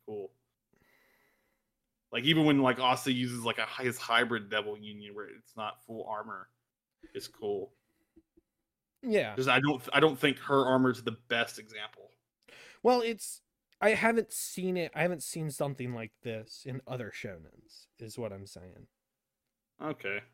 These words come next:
Speaker 2: Like, I know the mask, like, I know the, it's based off of something from real life, so we see it a lot more in, uh,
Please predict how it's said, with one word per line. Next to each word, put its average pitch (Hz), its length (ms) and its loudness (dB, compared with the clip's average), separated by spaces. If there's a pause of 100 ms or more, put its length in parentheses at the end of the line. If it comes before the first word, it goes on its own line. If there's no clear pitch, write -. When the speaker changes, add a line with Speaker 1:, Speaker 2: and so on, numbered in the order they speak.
(2750)
Speaker 2:
Like, 165 200 2
I 170 80 2
know 185 160 2
the 185 80 0
mask, 143 480 -2
like, 160 260 2
I 165 80 0
know 180 160 4
the, 139 280 -4 (1200)
it's 170 160 -4
based 185 420 2
off 175 200 0
of 139 80 -6
something 139 460 -2
from 120 200 -8
real 131 260 0
life, 117 340 -4
so - 220 -4
we 131 140 2
see 156 280 -4
it 143 80 0
a 135 40 0
lot 131 280 0
more 127 300 -4
in, 104 280 -10 (260)
uh, 98 240 -14